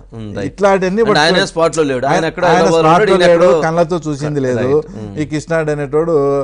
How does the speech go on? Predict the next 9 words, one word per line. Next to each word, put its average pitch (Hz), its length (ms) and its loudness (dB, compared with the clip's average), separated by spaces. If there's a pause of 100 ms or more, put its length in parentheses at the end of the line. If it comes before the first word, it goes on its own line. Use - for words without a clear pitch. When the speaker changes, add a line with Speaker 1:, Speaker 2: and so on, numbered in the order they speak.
(160)
Speaker 1:
మ్మ్. 107 240 -10 (180)
Speaker 2:
ఆ, 127 520 -2 (300)
ఇట్లా 123 220 -8
బావ 120 640 0
ఇట్లా 120 180 -10 (120)
చనిపోయినాడు 120 400 -6
బ్లడ్ 127 300 -6
వామిటింగ్స్తో 110 580 -8
అని 147 100 -8